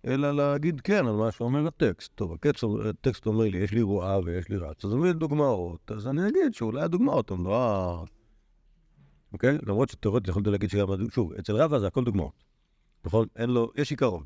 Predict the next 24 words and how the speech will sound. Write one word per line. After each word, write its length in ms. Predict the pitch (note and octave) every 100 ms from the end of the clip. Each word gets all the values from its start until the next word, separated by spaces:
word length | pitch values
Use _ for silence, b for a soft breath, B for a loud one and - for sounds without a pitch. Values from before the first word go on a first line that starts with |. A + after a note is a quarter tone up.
| -
העיקרון 440 | G#2 G2 A2+ B2+ B2+
הוא, 220 | D#3+ E3+ _ _ -
אם 160 | B2 B2+
זה 140 | G#2+
נאבד, 420 | G#2 G2 F#2 F2+ A2+ C#3+ - _ _ _ _ _ -
למשל, 760 | E2+ - - - B2+ B2+ G#2 F2 - _ -
אם 120 | G#2+
היא 80 | G2+
רצה 240 | F#2+ -
בין 120 | F#2 F2+
הכרמים, 240 | G2 F2+
לא 100 | G#2+
חייב 360 | - E2 F#2 F2
להיות, 220 | E2+ - _ _ _ _ _
אוקיי? 220 | - G#2+ A2+ _ -
אם 120 | G#2+ G#2
זה 100 | C#3
לא 160 | F#3+
נאבד, 400 | G3 C#3 A#2 A#2
למשל, 540 | A2+ C3+ C#3+ F3+ F3+ B2+
אם 60 | A#2
היא 80 |
רואה 180 | A2+ G#2+
בדרך. 240 | G#2+ G2+